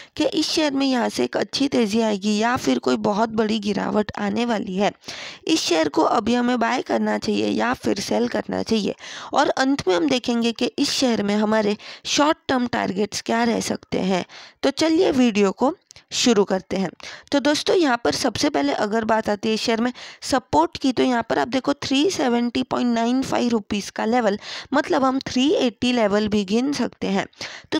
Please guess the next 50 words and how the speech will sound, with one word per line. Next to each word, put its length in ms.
थ्री 240
एटी 300
का 120
लेवल 280
इस 60
शेयर 260
के 120
लिए 80
एक 120
स्ट्रॉन्ग 520
सपोर्ट 500
है, 100
क्योंकि 180
यहाँ 300
पर 100
आप 120
देखो 280
पहले 320
इस 80
शेयर 180
ने 140
इस 240
जोन 140
में 160
सपोर्ट 460
लिया, 180
फिर 180
एक 120
अच्छी 260
तेज़ी 320
आई, 100
फिर 180
वापस 420
इधर 220
सपोर्ट 440
लिया, 200
इधर 280
सपोर्ट 440
लिया, 140
इधर 260
सपोर्ट 440
लिया। 120
तो 60
आप 180
देख 220
सकते 280
हो 40
इस 80
शेयर 160
ने 160